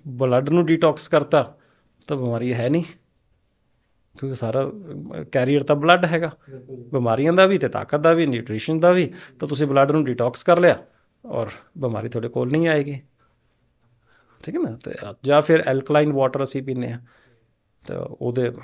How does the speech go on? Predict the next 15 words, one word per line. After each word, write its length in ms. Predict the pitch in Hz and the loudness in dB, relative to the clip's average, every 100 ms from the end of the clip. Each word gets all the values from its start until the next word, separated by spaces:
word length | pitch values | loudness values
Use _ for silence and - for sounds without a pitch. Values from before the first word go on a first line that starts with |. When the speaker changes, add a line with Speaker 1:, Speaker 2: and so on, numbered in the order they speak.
| - - - | -20 -10 -8
Speaker 1:
ਅਸੀਂ 200 | 123 131 | -6 -6
ਡ੍ਰੌਪਸ 400 | 117 127 131 - | 0 2 2 0
ਬਣਾ 220 | 131 123 | -2 -2
ਕੇ 120 | 123 | -2
ਰੱਖੇ 240 | 131 - 143 | -4 -2 -2
ਹੋਏ 80 | 131 | -2
ਆ, 20 | |
ਦੋ 200 | 120 131 | 0 -2
ਡ੍ਰੌਪ 300 | 123 123 120 | 0 -2 -2
ਪਾਉਂਦੇ 220 | 117 113 | -6 -4
ਹਾਂ, 60 | 107 | -6
ਐਲਕਲਾਈਨ 360 | 113 120 127 127 | -8 -2 -2 -2
ਪਾਣੀ 260 | 123 120 117 | -2 -4 -4
ਹੋ 100 | 117 | -6
ਜਾਂਦਾ, 240 | 113 | -6